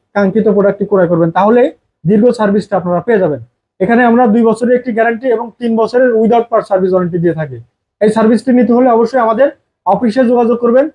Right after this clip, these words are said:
একান্তই যারা আসতে পারবে না তাদের জন্য হোম সার্ভিস রয়েছে, আমরা চেষ্টা করব, আমাদের ফোনের নাম্বার দেওয়া আছে, এখানে আপনারা কল করবেন, চেষ্টা করব সঠিকভাবে আপনাদেরকে উপস্থাপনা করার জন্য। তো দর্শক মণ্ডলী,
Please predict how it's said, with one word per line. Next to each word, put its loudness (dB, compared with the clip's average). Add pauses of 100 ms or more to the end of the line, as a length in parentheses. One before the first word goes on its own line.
(340)
একান্তই 0
যারা 2
আসতে -4
পারবে 0
না -2
তাদের -2
জন্য -4
হোম -4
সার্ভিস -4
রয়েছে, 0
আমরা -2
চেষ্টা -2
করব, 2 (380)
আমাদের 2
ফোনের 0
নাম্বার 2
দেওয়া 2
আছে, -2
এখানে -6
আপনারা -6
কল -4
করবেন, -4 (360)
চেষ্টা 0
করব 2
সঠিকভাবে -2
আপনাদেরকে -4 (340)
উপস্থাপনা 0 (300)
করার 0
জন্য। 0 (580)
তো 2
দর্শক 0
মণ্ডলী, 0